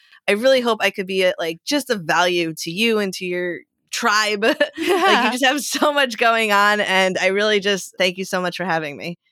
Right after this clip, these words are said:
Speaker 2: Oh, Jen, that's so sweet. Yeah, I have really appreciated, and I think one of the things that I've learned in podcasting is it is so much easier to do things in community.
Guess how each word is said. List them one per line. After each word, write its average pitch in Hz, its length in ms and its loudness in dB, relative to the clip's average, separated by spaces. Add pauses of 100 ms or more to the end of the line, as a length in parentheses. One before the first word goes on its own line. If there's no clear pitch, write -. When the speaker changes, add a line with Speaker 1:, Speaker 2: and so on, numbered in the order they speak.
(200)
Speaker 2:
Oh, 302 600 0
Jen, 311 400 0
that's 311 180 -6
so 311 140 -6
sweet. 302 360 -4 (520)
Yeah, 302 240 2
I 262 160 2
have 311 160 0
really 302 260 2
appreciated, 240 680 0
and 240 120 0
I 254 100 2
think 294 200 -4
one 262 180 2
of 294 100 4
the 254 100 2
things 220 260 -2
that 214 120 0
I've 190 180 2
learned 202 380 0
in 185 140 0
podcasting 185 800 -4
is 190 180 -4 (380)
it 277 120 2
is 311 140 2
so 240 300 2
much 247 320 0
easier 214 460 0
to 254 120 -4
do 196 140 -2
things 190 240 -2
in 185 160 0
community. 165 520 -4